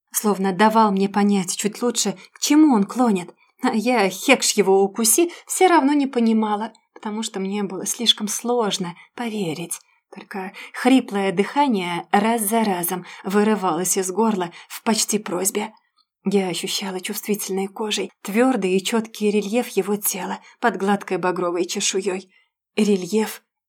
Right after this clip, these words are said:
его желания. Но это же невозможно. Это всего лишь змеиная чешуя, верно? Ещё одно скольжение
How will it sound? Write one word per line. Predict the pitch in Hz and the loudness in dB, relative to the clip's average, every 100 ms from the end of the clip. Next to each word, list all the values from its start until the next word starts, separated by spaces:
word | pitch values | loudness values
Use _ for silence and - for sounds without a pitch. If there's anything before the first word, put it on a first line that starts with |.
| - | -6
его | 214 226 247 | -4 -4 -2
желания. | 240 233 247 220 165 196 - _ _ _ - | -4 -2 -4 -4 -4 -6 -10 _ _ _ -10
Но | 185 208 220 | -2 0 0
это | 220 165 | 0 0
же | 196 | 2
невозможно. | 208 214 214 220 240 208 175 - - - | 4 4 2 4 4 2 0 -4 -16 -6
Это | 240 247 | -2 0
всего | 226 208 214 | -2 0 2
лишь | 240 226 - - | 2 0 -4 -4
змеиная | 196 185 226 294 294 269 | 2 4 6 4 4 2
чешуя, | 254 262 - 262 202 170 165 - | 0 0 0 2 0 0 0 0
верно? | 208 302 320 220 175 - - _ _ _ | 2 2 2 0 -4 -14 -20 _ _ _
Ещё | 208 202 196 247 262 | 2 2 2 4 6
одно | 202 | 6
скольжение | 196 - 196 175 196 190 196 214 | 2 0 -2 -2 -2 -2 -6 -10